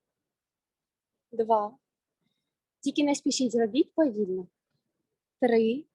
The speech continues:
Чотири. П'ять. Шість.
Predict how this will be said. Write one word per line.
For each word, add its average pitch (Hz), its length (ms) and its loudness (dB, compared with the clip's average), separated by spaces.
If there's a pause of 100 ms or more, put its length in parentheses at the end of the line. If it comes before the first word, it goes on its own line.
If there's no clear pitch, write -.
(2000)
Чотири. 247 800 -4 (1700)
П'ять. 208 480 -8 (1900)
Шість. 214 600 -18